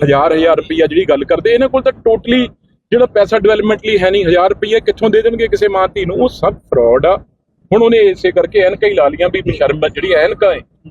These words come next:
ਉਹ ਅੱਖਾਂ ਏ ਜਿਹੜੀਆਂ, ਉਹ ਇੰਨੀਆਂ ਬੇਸ਼ਰਮੀ ਨਾਲ ਝੁਕ ਗਈਆਂ। ਕਿਸੇ ਨਾਲ ਅੱਖ, ਅੱਖ ਮਿਲਾ ਨਹੀਂ ਸਕਦਾ ਤੇ ਉਹ ਐਨਕਾਂ ਲਾ ਕੇ ਕੰਮ ਸਾਰ ਰਿਹਾ ਵੀ ਮੇਰੀ ਨਿਗਾਹ ਕਿਸੇ ਨਾਲ ਅੱਖ ਮਿਲੇ ਹੀ ਨਾ। ਦੂਜਾ ਇਹ ਵੀ ਪਤਾ ਲੱਗ ਰਿਹਾ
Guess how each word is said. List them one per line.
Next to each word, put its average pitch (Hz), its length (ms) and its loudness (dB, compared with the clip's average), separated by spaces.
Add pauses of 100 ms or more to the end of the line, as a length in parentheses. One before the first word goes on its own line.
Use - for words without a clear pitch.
(260)
ਉਹ - 160 4
ਅੱਖਾਂ 196 300 -2
ਏ 202 40 0
ਜਿਹੜੀਆਂ, 208 200 -2
ਉਹ 202 100 0
ਇੰਨੀਆਂ 185 260 -2
ਬੇਸ਼ਰਮੀ 156 440 -2
ਨਾਲ 208 160 0
ਝੁਕ - 180 -2
ਗਈਆਂ। 160 420 0 (500)
ਕਿਸੇ 202 180 0
ਨਾਲ 202 160 0
ਅੱਖ, - 140 -4 (120)
ਅੱਖ - 140 -6
ਮਿਲਾ 143 280 2
ਨਹੀਂ 196 120 -2
ਸਕਦਾ 143 380 0 (880)
ਤੇ 196 180 2
ਉਹ 220 220 2 (340)
ਐਨਕਾਂ 233 300 0
ਲਾ 165 160 2
ਕੇ 143 120 -6
ਕੰਮ 139 200 -2
ਸਾਰ 127 280 -2
ਰਿਹਾ 180 180 2
ਵੀ 190 140 -4
ਮੇਰੀ 147 360 -2
ਨਿਗਾਹ 135 240 2
ਕਿਸੇ 143 260 -4
ਨਾਲ 147 200 -2
ਅੱਖ - 160 -6
ਮਿਲੇ 127 220 2
ਹੀ 147 80 -2
ਨਾ। 180 180 0 (240)
ਦੂਜਾ 170 480 -2
ਇਹ 185 180 2
ਵੀ - 80 0
ਪਤਾ 202 240 0
ਲੱਗ 185 180 2
ਰਿਹਾ 202 260 2